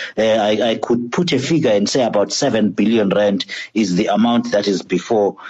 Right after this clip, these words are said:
uh, or that will soon be making itself to court, and those that you know of,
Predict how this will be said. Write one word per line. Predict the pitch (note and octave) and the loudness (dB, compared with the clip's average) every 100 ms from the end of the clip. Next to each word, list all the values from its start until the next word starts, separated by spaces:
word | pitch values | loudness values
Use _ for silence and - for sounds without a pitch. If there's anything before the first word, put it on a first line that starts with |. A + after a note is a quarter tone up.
| - - | -10 -2
uh, | G#2+ | 0
or | A2 A2+ A2 | 2 2 2
that | G#2+ A2+ | 0 0
will | G#2+ G2+ | 2 2
soon | - D3 A#2+ | 0 2 2
be | G2+ F#2+ | 2 2
making | A2 A2+ F#2+ | 0 0 0
itself | F2+ - A2 G2+ - | 0 -2 -2 -4 -6
to | - | -8
court, | - A2 G2+ | -4 -4 -2
and | G#2 F#2+ | 0 0
those | F2 A2+ G2+ | 2 0 0
that | G2 F#2+ | -2 -2
you | F#2+ | -2
know | F#2 G2+ G2+ | 0 0 0
of, | F#2+ F2+ | -2 -2